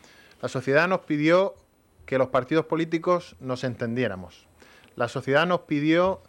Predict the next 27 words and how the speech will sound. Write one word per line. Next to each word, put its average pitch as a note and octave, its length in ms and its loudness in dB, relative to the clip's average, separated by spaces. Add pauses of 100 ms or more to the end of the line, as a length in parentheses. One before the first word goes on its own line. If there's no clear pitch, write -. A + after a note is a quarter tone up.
(320)
que C#3 160 -2
gobernaran D#3 720 2 (1040)
las C3 480 -2
opciones E3 580 2
de D3 120 -4
centro C#3+ 360 -2
derecha. B2+ 440 -2 (540)
La C3+ 120 0
sociedad D3 400 0
nos E3+ 200 0
pidió D3 520 0 (460)
que, C#3+ 420 0 (320)
eh, A#2+ 220 -6
fuéramos E3 500 2
generosos F3 840 -2 (160)
y C#3 120 -10
que C#3 160 -2
renunciáramos F3 1040 0 (400)
a B2 180 -6
parte F#3 320 2
de F3+ 80 2
nuestros D#3 320 -4
programas D#3+ 480 0
para C3+ 240 -2
poner C3+ 240 -2
en D3 140 -4
común C#3+ 440 -4